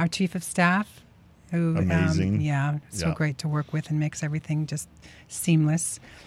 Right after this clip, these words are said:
Speaker 1: Pat Fant at R F C Media, which is where we're filming our,
Speaker 2: Mm-hmm.
Speaker 1: uh, taping today.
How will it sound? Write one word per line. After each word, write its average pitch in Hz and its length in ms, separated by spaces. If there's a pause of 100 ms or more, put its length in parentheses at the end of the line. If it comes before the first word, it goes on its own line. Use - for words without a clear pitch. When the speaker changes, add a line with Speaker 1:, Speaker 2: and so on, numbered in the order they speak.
(140)
Speaker 1:
Pat 190 240
Fant 202 480
at 175 100
R 170 160
F 170 100
C - 180
Media, 170 360
which 175 200
is - 120
where 156 140
we're 156 160 (120)
filming 165 280
our, 160 120
Speaker 2:
Mm-hmm. 95 200 (400)
Speaker 1:
uh, - 40 (240)
taping 170 340
today. 175 320